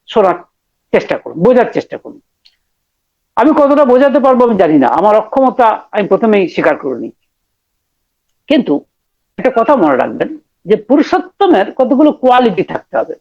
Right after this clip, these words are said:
তা নাহলে তিনি পুরুষোত্তম নন। তিনি সিদ্ধ পুরুষ হতে পারেন, তিনি সাধু পুরুষ হতে পারেন, তিনি, আহ, সাধক পুরুষ হতে পারেন, তিনি মহাপুরুষ হতে পারেন, কিন্তু পুরুষোত্তম হতে পারেন না।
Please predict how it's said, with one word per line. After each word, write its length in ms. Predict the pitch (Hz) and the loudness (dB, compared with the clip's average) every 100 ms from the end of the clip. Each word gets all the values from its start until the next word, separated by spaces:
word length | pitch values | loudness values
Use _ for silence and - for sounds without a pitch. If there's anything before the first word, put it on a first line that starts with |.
| _ _ _ | _ _ _
তা 120 | 214 | -2
নাহলে 200 | 254 285 | 2 2
তিনি 220 | 294 277 | 2 2
পুরুষোত্তম 540 | - 349 - 320 - - | 2 0 0 -2 0 0
নন। 220 | 120 107 - _ _ _ _ | 0 -4 -10 _ _ _ _
তিনি 160 | 277 240 | 0 2
সিদ্ধ 360 | 302 233 196 | 0 0 0
পুরুষ 320 | - 214 190 | 2 0 2
হতে 160 | 170 151 | 0 0
পারেন, 340 | 156 156 147 - _ _ _ - | 0 2 0 -2 _ _ _ 0
তিনি 160 | 233 | 0
সাধু 360 | 214 208 226 320 | 0 0 2 2
পুরুষ 340 | 240 208 151 | 2 0 0
হতে 140 | 156 156 | -2 0
পারেন, 360 | 156 143 139 - _ _ _ - | 0 0 -2 -6 _ _ _ 0
তিনি, 380 | 247 240 208 - - _ | 2 4 0 -4 -18 _
আহ, 840 | 196 180 175 165 156 - - - - | 0 2 2 2 0 -2 -8 -12 -4
সাধক 400 | 247 294 392 - | 0 2 0 0
পুরুষ 280 | 220 196 170 | 0 2 0
হতে 160 | 151 | -2
পারেন, 320 | 151 147 139 - _ _ _ _ _ | 0 0 -2 -4 _ _ _ _ _
তিনি 160 | 302 294 | 2 4
মহাপুরুষ 600 | 220 233 415 415 359 220 | 4 4 2 4 2 2
হতে 140 | 170 147 | 0 0
পারেন, 320 | 139 127 127 - _ _ - | 0 0 -4 -12 _ _ 0
কিন্তু 180 | 311 | 0
পুরুষোত্তম 480 | 269 349 392 392 285 | 2 2 0 0 0
হতে 140 | 220 180 | 2 2
পারেন 220 | 143 120 | 0 -2
না। 200 | 110 | -4